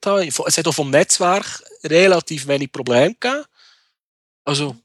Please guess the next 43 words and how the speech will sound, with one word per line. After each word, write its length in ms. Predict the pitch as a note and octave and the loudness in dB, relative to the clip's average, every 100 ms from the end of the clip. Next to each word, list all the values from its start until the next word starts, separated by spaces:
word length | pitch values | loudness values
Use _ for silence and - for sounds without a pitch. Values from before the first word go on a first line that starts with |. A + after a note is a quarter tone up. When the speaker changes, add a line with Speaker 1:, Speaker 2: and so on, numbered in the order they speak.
| - | -4
Speaker 1:
ab 160 | A#2 - | -4 -2
und 60 | |
Speaker 2:
Also 120 | C3 | 0
Speaker 1:
zu 20 | C#3+ | 4
mal 80 | |
hat 40 | C#3 | 4
man 80 | C#3 | 4
Speaker 2:
sonst 120 | - | 2
Speaker 1:
schon 100 | D#3 | 4
einen 180 | F3+ F#3+ | 6 6
drin 200 | F3+ G3+ | 4 2
gehabt, 240 | E3+ F3 | 0 2
wo, 200 | F3+ F3+ | 2 2
wo 120 | F3+ | 2
Lag 280 | E3 D#3 F3+ | 4 4 2
hatte, 220 | F3+ - | -4 -4
aber 340 | D#3+ E3 E3+ C#3+ | -2 -2 -2 -8
das 220 | C#3 B2+ C#3+ | -8 -6 -6
ist, 320 | - - - | -6 -8 -10
das 120 | D3 | -12
schaue 100 | C#3 C3+ | -10 -6
ich 60 | |
jetzt 160 | C#3 - | -2 0
als 160 | A#2+ | 0
normal 400 | A#2+ A2+ A#2 C#3 F3 F#3 | -2 -4 0 2 2 -2
an. 60 | - _ - | -6 _ 0
Es 160 | E3 | 2
hat 140 | F3+ D3+ | 2 2
halt 240 | D3 - | 0 0
der 100 | C3+ | -2
Warzone-Mode, 1000 | C3 C3+ F#3 - F#3+ G3 G3+ E3+ C3+ - B2+ | 2 4 2 2 2 2 2 2 0 -2 -4
also 200 | B2 B2 | -2 2
der, 180 | C3 | 4
den 220 | C3 B2+ B2 | 4 0 -4
wir 80 | |
schon 280 | - - C#3+ | -4 -2 -2
im 180 | C3+ A#2+ | -2 -4
Killzone 460 | - C3+ C3+ C3 A#2 | 0 2 2 2 0
zwei 260 | - C3 | 2 2
und 120 | C3+ | 2
im 80 | C3 | -2
Killzone 460 | - C3 B2 B2+ A#2+ | -2 0 2 0 0
drei 220 | B2+ | -2